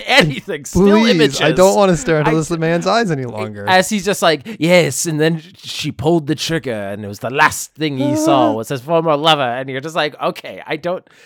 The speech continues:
Speaker 1: I, show
Speaker 2: I
Speaker 1: me
Speaker 2: get
Speaker 1: just,
Speaker 2: it.
Speaker 1: like,
Speaker 2: Thank you.
Speaker 1: do a flash of light to show, like, uh, do a clip art of somebody with a gun, flash a light."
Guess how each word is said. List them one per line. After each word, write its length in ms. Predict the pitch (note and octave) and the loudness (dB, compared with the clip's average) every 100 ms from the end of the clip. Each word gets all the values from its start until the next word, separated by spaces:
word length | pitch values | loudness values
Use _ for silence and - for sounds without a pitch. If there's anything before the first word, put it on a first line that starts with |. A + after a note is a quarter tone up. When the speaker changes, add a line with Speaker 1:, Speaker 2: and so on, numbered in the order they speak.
| G#3 _ | -20 _
Speaker 1:
I, 140 | D3+ D#3+ | -6 -6
show 280 | F3 - G3+ | -8 -2 0
Speaker 2:
I 80 | D3 | 0
Speaker 1:
me 80 | D3+ | 0
Speaker 2:
get 120 | B2+ | 0
Speaker 1:
just, 120 | A#2 | 0
Speaker 2:
it. 40 | F3 | -2
Speaker 1:
like, 120 | E3 | -2
Speaker 2:
Thank 200 | D3 C#3 | -2 -6
you. 240 | A#3 - F3+ | -8 -6 -4
Speaker 1:
do 180 | B3 | -2
a 60 | D4+ | -2
flash 380 | - A3 B3 C4 | 2 2 2 0
of 120 | G#3+ | -4
light 280 | F3+ E3 - | -2 -4 -4
to 100 | E3+ | -8
show, 400 | - D#3+ D3+ D3+ | -2 -2 -2 -2
like, 200 | D3 C3+ | -6 -6
uh, 80 | C3+ | -10
do 240 | C3 F3 | -6 -2
a 80 | A#3+ | -2
clip 280 | A3 G#3 - | -2 -8 -2
art 260 | C#3 C3+ - | -2 -2 -6
of 180 | C3 C3 | -8 -8
somebody 320 | - C3+ C#3 | -6 -4 -2
with 140 | D3+ D#3+ | -2 -4
a 40 | |
gun, 380 | C#3 A#2 G2+ G#2+ | -6 -6 -6 -10
flash 380 | - A#2+ A#2+ G#3 | -8 -6 -4 -4
a 60 | D#3+ | -4
light." 320 | A2 G2 | -4 -8